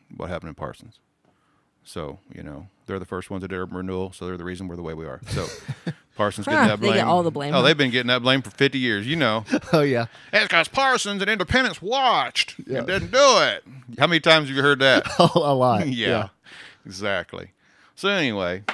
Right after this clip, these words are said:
Speaker 1: that's pretty much, uh, all the story. Uh, you read it word for word.
Speaker 2: Yeah.
Speaker 1: We didn't censor anything that was, uh, presented to us. There it is. Uh,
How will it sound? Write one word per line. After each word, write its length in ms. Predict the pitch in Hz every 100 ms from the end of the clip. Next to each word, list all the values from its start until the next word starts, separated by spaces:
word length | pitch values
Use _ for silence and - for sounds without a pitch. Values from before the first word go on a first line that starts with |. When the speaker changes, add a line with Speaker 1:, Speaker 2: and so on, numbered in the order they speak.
| -
Speaker 1:
that's 180 | 135 147
pretty 200 | 175 147
much, 340 | 135 127 - -
uh, 60 | 120
all 400 | 113 117 131 123
the 80 | 101
story. 480 | - 120 104 107 120 _ _ -
Uh, 360 | 101 95 90 104 101 _ _ _ _ -
you 140 | 104
read 140 | 110 113
it 80 | 95
word 240 | 110 113
for 120 | 101
word. 340 | 101 107 113 131 -
Speaker 2:
Yeah. 200 | 185 180 _ _ _ _ _ _ _ _ -
Speaker 1:
We 200 | 107 110
didn't 320 | 113 110 107
censor 340 | - 123 - 110
anything 480 | 117 113 113 113
that 160 | 107 98
was, 240 | 104 98
uh, 320 | 104 98 90 110 107 _ _ _ _ -
presented 360 | 110 120 117
to 180 | 113 117
us. 240 | 139 - _ _ _ _ _ _
There 320 | 113 113 120 113
it 60 |
is. 400 | 110 120 139 - _ _ _ -
Uh, 400 | 104 95 85